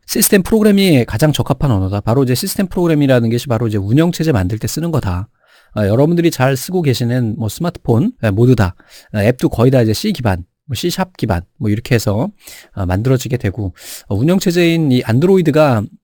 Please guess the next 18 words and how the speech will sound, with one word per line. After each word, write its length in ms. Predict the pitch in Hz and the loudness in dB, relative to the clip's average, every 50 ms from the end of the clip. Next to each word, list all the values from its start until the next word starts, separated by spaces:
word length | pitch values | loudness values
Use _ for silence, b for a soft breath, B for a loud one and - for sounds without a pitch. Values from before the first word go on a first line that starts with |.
| - | -4
안드로이드하고 1040 | - 117 131 160 175 180 175 170 165 156 160 156 156 151 139 131 127 127 151 165 147 | -2 0 2 4 6 6 6 6 6 6 6 6 6 6 4 2 2 0 0 -2 -2
아이오에스가 640 | 123 107 110 131 151 156 143 120 - 131 123 147 131 | 0 2 2 4 4 4 2 0 -2 -4 -2 0 0
여러분들 320 | 107 107 101 104 120 123 | 0 0 -2 -4 -4 -6
기본적으로 480 | - - 110 113 107 - 120 113 117 120 | -6 -6 -4 -4 -4 -4 -4 -4 -4 -4
우리 160 | 113 123 127 b b b b b b | -4 -4 -6 b b b b b b
리눅스라고 760 | 127 101 98 98 113 139 190 202 - - 175 170 165 143 127 | -2 0 4 4 4 4 4 2 -2 -2 0 0 2 2 2
하는, 400 | 110 95 98 107 117 110 90 82 - _ _ - | 2 2 0 -2 -2 -4 -4 -6 -10 _ _ -4
어, 100 | 120 98 | -2 -2
운영체제를 560 | 90 101 120 143 147 139 - 147 147 147 131 | 0 2 2 2 2 2 0 0 2 2 0
기반으로 480 | - - 123 120 120 120 120 113 110 107 | 0 0 2 4 4 4 4 2 2 2
해서 240 | 104 - 170 165 131 | 2 2 0 0 2
얘네가 240 | 104 98 104 104 98 | 2 0 0 0 0
응용해서 400 | 101 110 131 143 151 143 135 123 | 2 2 4 4 2 2 2 0
만들어진, 520 | 95 90 87 104 110 107 107 98 92 90 b b b b b b b | 0 0 0 0 0 0 2 0 -2 -2 b b b b b b b
어, 200 | 92 92 90 90 | -2 0 0 0
운영체제거든요. 920 | 92 104 117 127 123 113 - 117 110 101 95 92 92 98 123 135 117 95 - b b | 2 2 2 2 2 0 0 -2 0 0 0 -2 -2 -2 -2 -2 -2 -2 -6 b b
그렇다 320 | 151 139 - 160 - 196 | -2 0 0 0 0 0
보니까 520 | 175 190 190 175 - 196 185 170 143 113 | 0 0 0 0 2 4 4 6 6 4